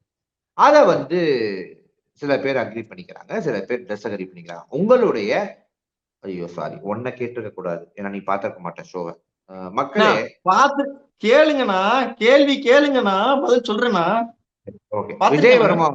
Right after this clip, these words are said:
Speaker 1: பத்தி அர்ச்சனா என்ன சொன்னா?
Speaker 2: ஒரு ரக்டு பாய், ரக்டு பாய் மாதிரி நினைச்சேன் நானு, ஆஹ், ஸ்டார்டிங்ல அந்த மாதிரி சில விஷயங்கள்லாம்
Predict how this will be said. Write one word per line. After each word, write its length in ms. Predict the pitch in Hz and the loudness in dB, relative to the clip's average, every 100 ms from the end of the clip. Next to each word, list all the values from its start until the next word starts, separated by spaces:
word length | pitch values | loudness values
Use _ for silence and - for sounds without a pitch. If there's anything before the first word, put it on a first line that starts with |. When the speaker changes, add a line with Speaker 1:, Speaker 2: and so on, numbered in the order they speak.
| 110 | -4
Speaker 1:
பத்தி 240 | 131 - | -8 -2
அர்ச்சனா 560 | 208 208 151 - 175 127 | -2 0 0 0 0 -2
என்ன 160 | 120 | -4
சொன்னா? 280 | - - 82 _ _ _ _ _ _ _ _ _ _ _ _ _ _ _ _ _ _ _ _ _ _ _ _ - | -10 -12 -20 _ _ _ _ _ _ _ _ _ _ _ _ _ _ _ _ _ _ _ _ _ _ _ _ -8
Speaker 2:
ஒரு 160 | - | -2
ரக்டு 300 | 151 190 214 | 0 0 0
பாய், 400 | 185 190 170 120 - - _ 135 | 4 4 2 -2 -12 -20 _ -4
ரக்டு 300 | 151 175 170 | -4 -2 2
பாய் 180 | 175 | 2
மாதிரி 420 | 170 175 170 165 156 | 2 0 0 0 0
நினைச்சேன் 320 | 160 156 151 | -2 -2 0
நானு, 520 | 143 139 151 120 - _ _ | 0 0 -2 -2 -8 _ _
ஆஹ், 400 | 131 131 131 127 - | -4 -2 -2 -4 0
ஸ்டார்டிங்ல 600 | 139 127 123 123 123 - _ _ | -2 -2 -4 -2 -2 -6 _ _
அந்த 300 | - 143 139 | -4 -2 0
மாதிரி 320 | 143 156 160 | 0 0 0
சில 180 | 156 135 | -2 -4
விஷயங்கள்லாம் 600 | 120 127 120 131 143 113 | -4 -6 -6 -4 -4 -6